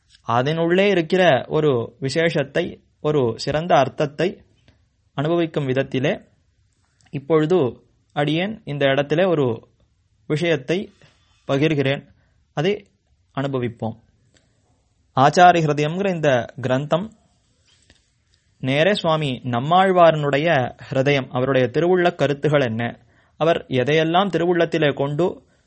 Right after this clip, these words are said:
திருவாய்மொழி முதலான திவ்ய பிரபந்தங்களை அருளிச் செய்தார், எம்பெருமான் அவருக்கு என்னென்ன குணங்களை எல்லாம் வெளிப்படுத்தினான், இப்படிங்கிற விஷயங்களை எல்லாம் தொகுத்து ஆச்சாரி ஹிருதயம் என்கிற கிரந்தத்திலே நமக்குன்னு காட்டிக் கொடுக்கிறார் அழகியவனவாள பெருமாள் நாயனார். அது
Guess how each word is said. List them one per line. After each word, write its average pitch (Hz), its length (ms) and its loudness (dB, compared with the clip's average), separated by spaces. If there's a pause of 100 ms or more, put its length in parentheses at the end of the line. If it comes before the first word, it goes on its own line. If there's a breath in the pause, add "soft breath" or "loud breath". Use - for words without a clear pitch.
(120)
திருவாய்மொழி 165 500 2
முதலான 147 360 0
திவ்ய 135 260 0
பிரபந்தங்களை 151 560 0
அருளிச் 131 340 -2
செய்தார், 117 360 -6 (360)
எம்பெருமான் 175 560 2
அவருக்கு 160 380 0 (220)
என்னென்ன 160 380 -4
குணங்களை 156 420 0
எல்லாம் 151 300 0
வெளிப்படுத்தினான், 123 800 -2
இப்படிங்கிற 151 500 -2
விஷயங்களை 156 440 0
எல்லாம் 156 280 -2
தொகுத்து 139 440 -2 (440 soft breath)
ஆச்சாரி 170 460 4
ஹிருதயம் 127 500 -2
என்கிற 147 320 -2
கிரந்தத்திலே 147 640 -2 (100)
நமக்குன்னு 143 540 -4 (160)
காட்டிக் 139 380 -2
கொடுக்கிறார் 127 420 0 (360)
அழகியவனவாள 143 520 2
பெருமாள் 123 400 -2
நாயனார். 117 460 -4 (1700 soft breath)
அது 170 140 0